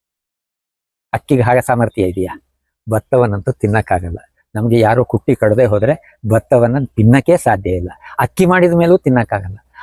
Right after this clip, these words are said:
ಆಮೇಲೆ ಅದನ್ನ ಬೇಯಿಸಿ ಅನ್ನ ಮಾಡಿದ ಮೇಲೂ ತಿನ್ನಕ್ಕಾಗಲ್ಲ. ಅದಕ್ಕೊಂದು ಸಾಮರ್ಥ್ಯ ಬೇಕು. ಹೀಗೆ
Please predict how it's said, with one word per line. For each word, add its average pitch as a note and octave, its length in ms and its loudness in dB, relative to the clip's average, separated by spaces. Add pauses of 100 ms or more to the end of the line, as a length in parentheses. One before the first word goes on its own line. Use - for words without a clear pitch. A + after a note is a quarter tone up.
(120)
ಆಮೇಲೆ F#3+ 360 2
ಅದನ್ನ F#3+ 220 2
ಬೇಯಿಸಿ F3 380 4
ಅನ್ನ E3 260 2
ಮಾಡಿದ G3+ 220 2
ಮೇಲೂ G#3 260 4
ತಿನ್ನಕ್ಕಾಗಲ್ಲ. F#3+ 520 2
ಅದಕ್ಕೊಂದು E3 240 2
ಸಾಮರ್ಥ್ಯ C#3+ 400 0
ಬೇಕು. A2+ 200 -2
ಹೀಗೆ F3 280 2